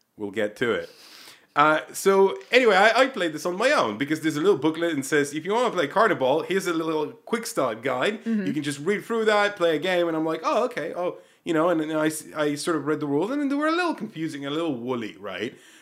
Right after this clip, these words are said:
Speaker 1: But I thought, "Oh, this is 'cause I'm not reading the proper rule book. It's just a quick start guide.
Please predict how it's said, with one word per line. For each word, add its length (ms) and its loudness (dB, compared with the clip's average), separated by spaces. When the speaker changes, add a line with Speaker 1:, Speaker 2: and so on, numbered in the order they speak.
Speaker 1:
But 320 2
I 120 0
thought, 220 2
"Oh, 100 2
this 160 -4
is 100 -10
'cause 240 -6
I'm 140 0
not 180 0
reading 180 -6
the 60 -12
proper 300 -4
rule 180 2
book. 160 0
It's 160 -12
just 140 -18
a 20 -18
quick 220 -4
start 280 -2
guide. 300 2